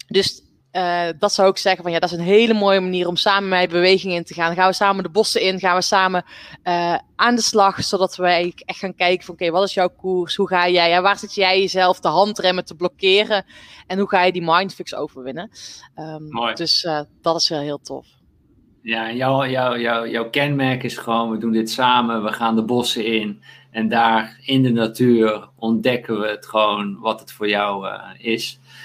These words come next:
Speaker 1: Ja.
Speaker 2: Eh, mensen kunnen dus gaan naar follow your wind punt com slash Sanne. Eh, daar zie je drie mogelijkheden, het boek staat daar ook.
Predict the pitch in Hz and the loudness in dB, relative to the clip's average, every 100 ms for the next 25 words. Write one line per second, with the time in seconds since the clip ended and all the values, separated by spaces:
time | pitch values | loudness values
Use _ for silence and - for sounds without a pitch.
0 | - - 139 135 139 160 160 - 175 170 | -18 -4 0 2 2 0 0 0 2 2
1 | 170 165 165 151 151 139 135 180 175 165 | 2 2 0 2 2 0 0 2 2 4
2 | 151 143 151 135 147 131 - 156 117 - | 4 2 0 0 -2 -2 0 0 -2 -6
3 | - - 135 113 - - - 113 120 180 | -8 -2 -2 -2 -8 -10 -4 -2 -2 -2
4 | 240 247 _ _ 123 123 127 127 147 135 | -4 -6 _ _ -6 -4 -2 -2 -2 0
5 | 131 127 120 131 131 131 131 131 127 123 | 0 0 0 2 2 2 0 -2 -2 0
6 | 123 117 110 135 - 127 120 123 117 117 | 2 0 0 -2 -2 -2 0 0 0 0
7 | 117 - | -2 -4